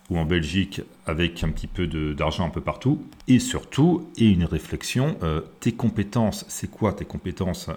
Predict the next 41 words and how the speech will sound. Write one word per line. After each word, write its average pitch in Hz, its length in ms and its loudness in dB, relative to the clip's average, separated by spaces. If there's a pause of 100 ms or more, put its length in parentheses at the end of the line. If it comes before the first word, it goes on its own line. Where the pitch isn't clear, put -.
euh, 76 260 -8 (280)
les - 120 10
compétences 101 320 -2
que - 80 -6
t'as 92 120 -6
en 90 120 -2
France, 92 400 -2
est-ce 107 160 -4
que - 100 -6
tu 101 180 -4
peux 101 140 -8
les 92 160 -2
vendre 113 320 -2
ailleurs 92 280 -2
dans 92 180 -2
le 95 80 2
monde ? 87 320 0
Car 80 200 2
même 110 180 6
si - 100 -8
t'as 98 80 0
beaucoup 85 240 -2
d'argent, 80 400 0
en 120 80 2
cas 110 100 -2
d'effondrement, 80 640 -2 (100)
déjà, 87 280 2
t'auras 78 240 0
pas 101 160 2
accès 98 180 -2
à 85 60 2
tout - 120 -6
l'argent. 85 360 0
Une 113 100 4
partie 110 220 0
de 92 40 2
l'argent 87 280 0
va 82 80 0
se - 160 -6
retrouver 82 360 -2
bloquée. 87 520 0